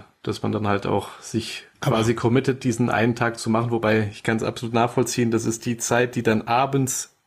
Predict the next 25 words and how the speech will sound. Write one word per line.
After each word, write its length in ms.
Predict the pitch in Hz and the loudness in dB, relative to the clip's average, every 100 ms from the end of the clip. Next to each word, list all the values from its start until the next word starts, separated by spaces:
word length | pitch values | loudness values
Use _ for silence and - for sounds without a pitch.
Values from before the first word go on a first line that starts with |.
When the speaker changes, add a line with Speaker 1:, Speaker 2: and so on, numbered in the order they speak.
| _ - | _ 0
Speaker 1:
nicht 320 | 147 - - | 0 0 0
mehr 140 | 113 | 0
fehlt 420 | - 120 117 135 | 2 2 4 2
und 300 | - 120 113 | -2 -6 -4
die 80 | 120 | -2
man 160 | 113 110 | 0 2
dann 180 | 107 110 | 0 -2
für 400 | - 110 104 117 | 0 2 2 -4
Family 480 | - 123 120 120 | -2 0 2 0
et 140 | 110 - | -2 -2
cetera 360 | 104 107 104 | -4 -2 -2
hat. 220 | 101 120 - | -2 -4 -6
Also 240 | 104 104 - - - | -6 -6 -10 -20 -4
de 80 | - | -2
facto 400 | 113 120 - 113 | -2 -2 0 0
hat 200 | 131 - | 0 0
man 140 | 117 | -2
eigentlich 420 | 110 107 110 107 - | 0 0 2 0 0
dann 100 | 110 | 0
eine 120 | 110 | 0
Fünf-Tage-Woche 920 | - 117 110 113 107 113 120 120 151 | 0 -2 0 -2 2 2 2 2 0
und 180 | 151 113 | -2 -2
macht 200 | 110 107 | -2 0
dann 140 | 113 110 | -2 2
eben 300 | 113 107 | 2 2